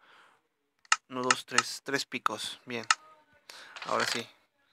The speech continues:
Mm, no, con eso, con eso, con eso, con eso. Porque de todas maneras ahorita básicamente es ir y recolectar lo que es el, el guijarro, todos los materiales que podemos ir encontrando, ¿no?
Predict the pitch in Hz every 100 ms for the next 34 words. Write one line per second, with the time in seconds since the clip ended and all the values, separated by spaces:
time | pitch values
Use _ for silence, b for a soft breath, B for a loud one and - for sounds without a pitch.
0 | b b b _ _ _ _ _ - 160
1 | 170 175 190 190 214 214 139 127 160 127
2 | 120 113 - - - - - 123 120 143
3 | 143 143 139 139 131 131 131 127 131 131
4 | 120 - 139 151 135 117 113 113 104 120
5 | 117 117 - 117 - 113 107 104 101 B
6 | B B B B B _ - - 120 117
7 | 120 143 151 151 156 151 147 131 123 113
8 | 113 117 - 117 113 117 - 117 110 101
9 | 104 107 117 180